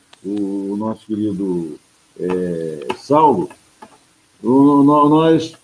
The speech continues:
é, foi bom. O goleiro precisava de uma, de uma reparação. Ele que vem atuando sempre muito bem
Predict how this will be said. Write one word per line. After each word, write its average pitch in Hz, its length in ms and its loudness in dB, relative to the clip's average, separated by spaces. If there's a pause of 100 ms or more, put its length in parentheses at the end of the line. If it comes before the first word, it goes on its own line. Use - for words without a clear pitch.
(400)
é, 127 420 0
foi 190 140 4
bom. 170 320 2 (200)
O 135 120 -12
goleiro 151 320 -2
precisava 151 400 -6
de 131 80 -4
uma, 107 500 -8 (580)
de 107 100 -6
uma 120 140 -2
reparação. 139 880 -2 (440)
Ele 127 160 -4
que 131 100 -4
vem 139 140 0
atuando 131 360 -2
sempre 120 280 -6
muito 123 240 -4
bem 135 520 0